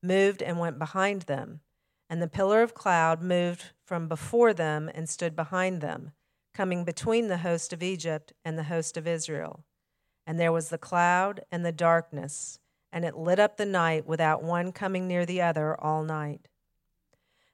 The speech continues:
Then Moses stretched out his hand over the sea, and the Lord drove the sea back by a strong east wind all night and made the sea dry land, and the waters were divided.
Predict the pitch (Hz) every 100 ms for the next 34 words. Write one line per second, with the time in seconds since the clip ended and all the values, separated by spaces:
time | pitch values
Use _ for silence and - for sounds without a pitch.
0 | - 185 190 220 226 247 - 233 208 -
1 | 208 185 180 - 190 180 180 175 175 175
2 | - 180 165 165 160 160 170 196 185 190
3 | 190 180 175 - 185 170 170 160 - 160
4 | 160 160 - 196 190 202 196 196 - 185
5 | 180 165 160 - 170 180 170 160 151 -
6 | 160 165 175 180 180 175 196 180 165 170
7 | 170 165 160 156 147 147 - - 165 160
8 | 165 170 175 165 165 165 160 165 160 151
9 | 143